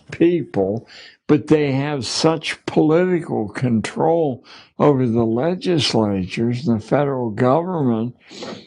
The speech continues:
that there's no way to arrest this progress. Furthermore, as I spoke at General Motors about ten years ago, and a mid-level executive told me when I asked him, "You know,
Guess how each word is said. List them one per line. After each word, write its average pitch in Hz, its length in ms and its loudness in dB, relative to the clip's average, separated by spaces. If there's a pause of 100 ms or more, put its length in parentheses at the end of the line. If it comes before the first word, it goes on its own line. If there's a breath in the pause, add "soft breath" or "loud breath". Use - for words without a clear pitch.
(540 loud breath)
that 165 220 2
there's 139 300 2
no 147 360 4
way 156 260 -2
to 156 100 -4
arrest 160 920 -4
this 131 480 0 (1040 soft breath)
progress. 170 1200 -2
Furthermore, 147 1160 0
as 135 360 0 (200)
I - 80 -2
spoke 143 500 0
at 110 180 0
General 117 500 0
Motors 101 720 -2
about 85 380 -4 (100)
ten 117 380 0
years 95 500 0
ago, - 400 -10 (360 loud breath)
and 107 100 -2
a 98 40 4
mid-level 107 840 2
executive 104 920 -2
told 180 380 0
me 117 100 2
when 107 220 0
I 117 120 -2
asked 165 340 -2
him, 127 140 -4
"You 131 160 0
know, 190 400 -2